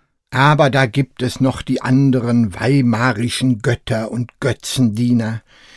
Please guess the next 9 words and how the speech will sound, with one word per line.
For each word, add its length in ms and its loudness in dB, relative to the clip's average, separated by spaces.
die 240 -6
er 240 -6
aufsuchen 720 -4
will. 260 -6
Vor 200 -10
allem 220 4
natürlich 540 2
den 160 -8
Herzog, 840 -4